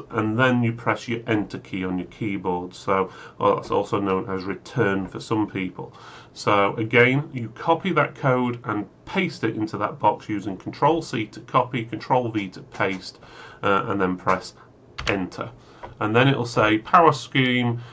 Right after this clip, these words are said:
and ultimate performance, and that's it. You close that box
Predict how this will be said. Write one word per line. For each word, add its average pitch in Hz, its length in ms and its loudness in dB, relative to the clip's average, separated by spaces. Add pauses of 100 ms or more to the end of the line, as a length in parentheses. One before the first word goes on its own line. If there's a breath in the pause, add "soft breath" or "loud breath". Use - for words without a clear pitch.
(160 loud breath)
and 110 380 4 (140)
ultimate 107 440 0
performance, 98 840 0 (320 loud breath)
and 107 160 0
that's 110 340 6
it. 92 220 -2
You 110 140 -10
close 165 360 4
that 123 220 2
box - 460 4